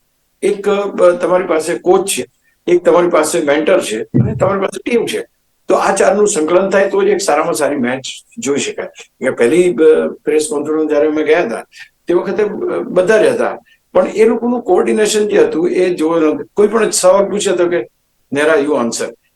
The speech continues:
અને નહેરા આન્સર ના કરે તો તરત "વિક્રમ સોલંકી, you answer." વિક્રમ સોલંકી being a C E O, he used to answer.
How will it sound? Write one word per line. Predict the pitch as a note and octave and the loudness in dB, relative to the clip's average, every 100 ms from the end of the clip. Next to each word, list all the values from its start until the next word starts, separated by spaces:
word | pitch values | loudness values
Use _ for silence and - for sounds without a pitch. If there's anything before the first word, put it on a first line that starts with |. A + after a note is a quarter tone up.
| - | -4
અને | D3+ D#3 | 0 2
નહેરા | D3+ E3+ | 4 4
આન્સર | F3+ F3 F3 F#3+ | 4 4 0 0
ના | G3+ | 0
કરે | G3+ F#3 F3+ | 0 -2 -2
તો | E3+ | -2
તરત | E3+ D#3+ D3 | -2 -2 -4
"વિક્રમ | D#3 F#3 | 0 0
સોલંકી, | F3 F3+ F3 F3 | 0 -2 -2 -2
you | F3+ D#3 | -2 0
answer." | D#3 A#2+ - A2 - _ _ - | 0 0 -4 -6 -10 _ _ -8
વિક્રમ | B2 C#3+ A3+ A#3 | -6 0 2 2
સોલંકી | G#3+ A3 A#3 A#3 | 2 2 2 -2
being | A#3 F3+ G3 G#3 | -2 0 0 2
a | A3+ | 0
C | - A#3 | 2 0
E | |
O, | A3+ A3+ | 4 4
he | F3+ | 4
used | A3+ G3 D#3 - | 0 0 -2 -2
to | A#2+ | -4
answer. | A#2 B2+ | -4 -4